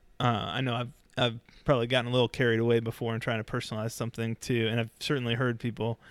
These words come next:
get really carried away in trying to personalize, um, things for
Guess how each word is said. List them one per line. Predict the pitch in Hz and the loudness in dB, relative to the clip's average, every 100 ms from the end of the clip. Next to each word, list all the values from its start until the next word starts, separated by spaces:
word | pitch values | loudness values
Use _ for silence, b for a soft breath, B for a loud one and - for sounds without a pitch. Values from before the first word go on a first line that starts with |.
| b b b | b b b
get | - 107 | -6 0
really | 147 135 | 4 4
carried | 120 120 117 | 2 0 2
away | 113 113 | 0 -2
in | 117 | -2
trying | 143 117 | -2 0
to | |
personalize, | 117 127 - 120 113 113 113 113 - b b b b - | 0 0 -2 -4 -4 -4 -4 -8 -12 b b b b -8
um, | 117 110 101 113 | -4 -4 -6 -8
things | - 120 113 - | -6 -4 -4 -8
for | - 117 113 113 113 | -6 -6 -4 -6 -6